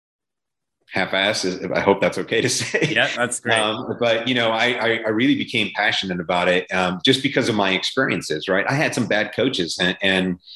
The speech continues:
Speaker 1: I was like, "Man, for the, the money that you pay, if you have a bad experience, like, you gotta do something about it." And, and, uh, so I wanted, I didn't wanna be that bad coach for someone. And I'm like, "I need to be a great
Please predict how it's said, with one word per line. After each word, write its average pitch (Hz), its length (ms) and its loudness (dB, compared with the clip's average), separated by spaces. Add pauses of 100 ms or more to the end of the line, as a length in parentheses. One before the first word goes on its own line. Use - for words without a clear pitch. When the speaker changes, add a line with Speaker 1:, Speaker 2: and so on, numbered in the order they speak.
(500)
Speaker 1:
I 101 80 0
was 110 180 0
like, 104 220 2 (280)
"Man, 123 260 0
for 104 160 0
the, 101 140 2
the 95 180 -2
money 113 280 0
that 110 180 2
you 101 220 -2
pay, 127 320 0
if - 120 -6
you - 100 -4
have 135 200 0
a 95 140 -2
bad 101 200 2
experience, 90 600 -2
like, 85 160 -2
you 82 80 -10
gotta 110 240 2
do 95 100 2
something 87 320 -2
about 80 300 0
it." 82 160 0
And, 90 260 -2 (460)
and, 92 400 0
uh, 90 240 2
so 101 360 0
I 117 120 -2
wanted, 110 280 0 (280)
I 101 80 0
didn't 131 220 0
wanna 107 260 0
be 98 220 0
that 92 280 -2
bad 87 340 0
coach 101 200 2
for - 160 -6
someone. 69 380 -4 (120)
And 90 80 -2
I'm 90 160 2
like, 90 280 2
"I 98 100 2
need 104 220 0
to 95 40 2
be 82 220 0
a 78 80 -2
great 87 220 0